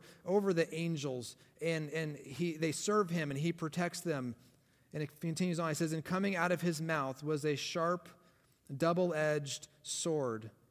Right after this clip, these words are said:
Obviously, this is symbolic. It's not a literal sword. It's not held in his hand. It's coming out of his mouth. But the idea here is the word of truth, the gospel message. Jesus is the word. He speaks it. And it continues on. It says, "And his face was like the sun, shining in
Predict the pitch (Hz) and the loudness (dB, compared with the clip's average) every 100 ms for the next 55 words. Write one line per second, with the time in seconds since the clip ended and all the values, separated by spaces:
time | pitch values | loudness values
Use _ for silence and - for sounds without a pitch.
0 | _ _ 156 165 160 151 156 147 151 139 | _ _ -4 0 0 -2 0 0 -2 -2
1 | - 160 135 117 131 139 120 147 139 127 | 0 0 0 0 0 -2 -8 -6 -4 0
2 | 151 147 127 - 127 123 143 135 127 131 | 0 0 -2 -4 -4 -4 -4 -4 -4 -2
3 | 131 120 143 170 139 131 143 135 123 117 | -2 -4 -2 -2 -2 -4 -4 -2 -2 -4
4 | 113 127 170 160 123 143 139 147 143 160 | -6 -4 -2 0 -2 -4 -2 0 2 2
5 | 175 156 160 151 135 143 143 170 160 - | 2 2 2 0 0 -2 2 2 0 -4
6 | - 180 156 131 - - - - 143 143 | -2 0 0 -2 -12 -20 -20 -4 -2 2
7 | 170 175 - 165 151 156 - 151 120 - | 2 2 2 0 2 0 0 -2 -2 -10
8 | - _ 147 131 175 165 156 - 185 175 | -16 _ -10 0 2 2 0 4 4 4
9 | 156 151 147 135 151 147 - 175 170 - | 0 0 2 2 0 0 0 2 2 0
10 | 135 117 - _ _ - _ _ 151 151 | -4 -6 -12 _ _ -20 _ _ -6 -6
11 | - 165 180 175 165 170 156 170 160 160 | -4 0 2 2 2 0 0 0 2 0
12 | 147 - - 185 202 - 190 170 160 160 | -2 -2 2 4 4 2 0 0 0 0
13 | 151 151 - - 180 151 123 120 120 - | -2 -4 -2 0 0 0 -2 -4 -6 -8
14 | - 165 175 175 170 151 | -2 0 2 0 0 -2